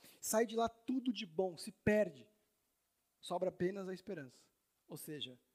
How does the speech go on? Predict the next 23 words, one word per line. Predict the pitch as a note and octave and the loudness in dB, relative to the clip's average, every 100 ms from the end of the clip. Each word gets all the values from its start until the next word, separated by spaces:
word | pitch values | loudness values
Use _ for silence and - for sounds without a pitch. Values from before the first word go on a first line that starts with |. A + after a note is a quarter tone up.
| _ _ _ _ _ _ | _ _ _ _ _ _
não | - | -20
sobrou | D3+ - D3+ | -16 -12 -10
<laughs> | - | -8
nada | D#3+ E3 | -4 -4
de | E3+ | -6
bom. | D3 D3+ - - - - - _ _ _ _ _ _ _ _ _ _ A3+ D#3+ G#3+ _ _ _ _ - | -10 -10 -12 -6 -4 -4 -6 _ _ _ _ _ _ _ _ _ _ -20 _ _ _ _ _ _ -10
Então, | A3+ A#3+ | -4 -2
pensando | A#3+ A#3 G3+ | -2 -2 -2
nisso, | G#3+ A#3+ - _ _ _ | 0 -2 -4 _ _ _
nos | E3+ E3 - | -8 -4 0
riscos | C#3 A3+ - C#3 | 4 4 4 -10
da | B2+ | -16
frustração, | B2+ B2+ - A2+ - D#3+ F3+ _ _ _ _ _ - | -16 -18 -18 -20 -18 -18 -20 _ _ _ _ _ -6
no | G#3 | -6
que | C4 | -2
que | B3 | -2
a | |
gente | A3 G#3+ | -2 -6
pode | - G3 F#3+ | -4 -2 -2
confiar | - F#3+ - F3 | -6 -18 -14 -12
nos | F3+ E3 D3 C3+ | -12 -16 -18 -18
dias | D3+ D#3 | -16 -16
ruins? | C3+ C3+ G#2+ _ _ | -16 -18 -20 _ _